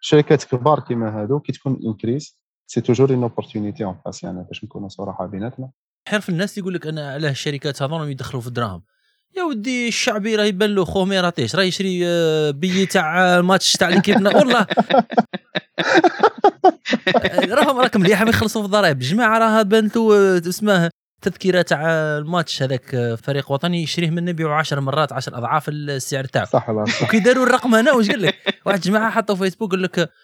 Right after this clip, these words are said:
Speaker 2: "رقم منو هذا دركا، دوك الزوالي كيف ياكل خبزة؟"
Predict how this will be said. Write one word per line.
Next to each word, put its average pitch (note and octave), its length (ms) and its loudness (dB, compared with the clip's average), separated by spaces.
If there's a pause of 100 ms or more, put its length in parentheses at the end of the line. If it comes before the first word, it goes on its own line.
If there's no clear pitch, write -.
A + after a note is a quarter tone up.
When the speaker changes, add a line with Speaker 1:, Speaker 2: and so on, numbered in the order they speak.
(180)
Speaker 2:
"رقم D#3+ 180 0
منو E3 140 4
هذا D3+ 120 4
دركا، D3+ 500 0
دوك C#3 180 -6
الزوالي D3 420 0
كيف D3+ 160 0
ياكل C#3+ 220 2
خبزة؟" F#2+ 400 -6